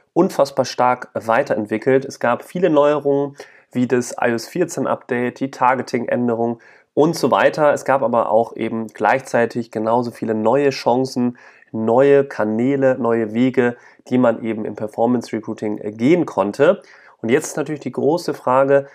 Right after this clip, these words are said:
was können wir dieses Jahr erwarten im Jahr zweitausendzweiundzwanzig?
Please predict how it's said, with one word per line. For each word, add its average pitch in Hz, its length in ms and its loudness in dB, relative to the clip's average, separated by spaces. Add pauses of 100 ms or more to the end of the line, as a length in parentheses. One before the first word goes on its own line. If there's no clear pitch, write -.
(180)
was 156 260 0
können 180 240 -2
wir 151 300 2
dieses 143 440 -8
Jahr 117 220 2
erwarten 123 680 0
im 123 260 -2
Jahr 110 300 2
zweitausendzweiundzwanzig? 101 1800 -4